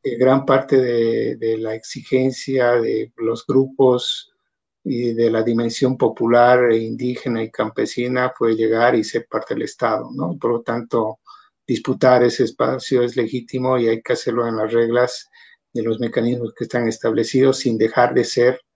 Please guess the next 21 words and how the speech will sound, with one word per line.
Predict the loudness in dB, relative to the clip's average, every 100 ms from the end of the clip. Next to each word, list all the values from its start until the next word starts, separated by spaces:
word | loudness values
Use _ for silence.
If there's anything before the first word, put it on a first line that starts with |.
| _ _ _ _ _
lo | -4 -4 -4
que | -4 2 4
efectivamente | 4 0 2 2 4 0 2 2 2
ese | 0 -2
es | -2
como | -4 -4 -4 -4
democracia | -4 -6 -4 -4 -4
comunitaria, | -10 -8 -6 -6 -4 -4 -4 -6
¿no? | -10 -12 -20 -20 _ _
Por | 2 4
eso | 6 6
siento | 6 4
que | 4 4
la | 4
estrategia | 2 -2 2 2 4
viene | 2 0 0
desde | -2 0 0
ahí, | 0
desde | -2 -2 -2
esa | -4 -6
matriz | -8 -2 -2 -2 -10 _